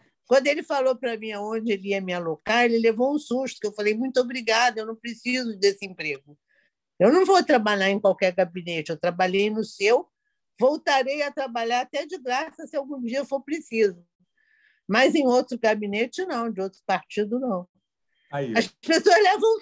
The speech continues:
Speaker 1: susto quando você fala uma coisa dessa. Eu acho que pela primeira vez ele ouviu uma resposta
Speaker 2: Não,
Speaker 1: dessa.
Speaker 2: aquela, aquela louca ali, aquela é louca. Ela é
Speaker 1: É,
Speaker 2: doida.
Speaker 1: maluca, <laughs> doidinha.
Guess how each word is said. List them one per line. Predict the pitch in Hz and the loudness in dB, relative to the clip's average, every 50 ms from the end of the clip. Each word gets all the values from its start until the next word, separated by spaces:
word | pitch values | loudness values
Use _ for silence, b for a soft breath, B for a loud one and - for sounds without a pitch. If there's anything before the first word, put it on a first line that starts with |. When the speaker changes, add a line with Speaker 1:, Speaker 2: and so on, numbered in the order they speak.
| _ _ | _ _
Speaker 1:
susto | - 403 415 453 453 - - 403 254 | -2 0 0 0 -2 -4 -6 -8 -4
quando | - 294 285 269 262 | -2 -2 -2 -2 -4
você | 254 240 - 240 233 - | -8 -8 -6 -6 -8 -8
fala | - 233 226 214 | -8 -8 -8 -8
uma | 208 208 202 | -10 -12 -10
coisa | - 202 190 185 185 | -8 -8 -6 -6 -6
dessa. | 175 165 156 151 147 147 - _ _ _ _ _ _ _ _ _ _ _ _ _ _ - | -6 -4 -4 -6 -6 -8 -10 _ _ _ _ _ _ _ _ _ _ _ _ _ _ -2
Eu | 202 | 0
acho | 247 285 277 - | 0 0 0 -2
que | - | 0
pela | 302 285 302 294 | 2 2 2 2
primeira | - 285 277 247 285 302 320 294 294 294 | 0 -4 -8 -6 -4 -2 -2 -2 -2 -2
vez | 220 240 247 269 277 | 0 0 0 0 0
ele | 277 269 262 262 | -2 -4 -4 -4
ouviu | 254 254 190 214 233 | -4 -4 -4 -8 -10
uma | 240 240 233 240 | -8 -8 -10 -8
resposta | - 247 233 220 - - - - - - | -6 -6 -6 -6 -6 -8 -10 -10 -8 -4
Speaker 2:
Não, | 147 156 160 156 147 | -2 0 2 2 2
Speaker 1:
dessa. | 151 147 135 | 2 0 -2
Speaker 2:
aquela, | 131 - - 170 165 165 160 135 - | -2 -2 -2 -2 -2 0 -2 -2 -4
aquela | - - 175 175 180 175 160 | -6 -4 -2 -2 0 0 -2
louca | 151 143 151 165 170 165 165 - 147 139 | -2 -4 -4 -4 -4 -4 -6 -6 -8 -8
ali, | 135 135 143 156 170 160 147 | -8 -6 -4 -4 -2 -4 -4
aquela | 143 - - _ 147 143 160 | -6 -12 -14 _ -14 -10 -10
é | 196 | -8
louca. | 202 170 143 139 139 139 139 _ _ _ _ _ _ _ _ _ _ _ _ _ _ _ _ _ | -8 -6 -6 -6 -6 -6 -8 _ _ _ _ _ _ _ _ _ _ _ _ _ _ _ _ _
Ela | _ - - | _ -18 -16
é | 160 147 | -4 2
Speaker 1:
É, | 180 202 214 - 233 226 | 4 4 6 6 4 4
Speaker 2:
doida. | 240 240 277 | 2 2 2
Speaker 1:
maluca, | - 415 415 302 294 - - 269 - 403 403 - - 302 - | 2 2 0 0 -2 -4 -4 0 0 0 0 0 -4 -14 -14
<laughs> | _ | _
doidinha. | 208 - - 370 359 - - 269 254 226 _ 220 214 - | -12 -10 -8 -8 -8 -8 -10 -10 -10 -10 _ -10 -12 -12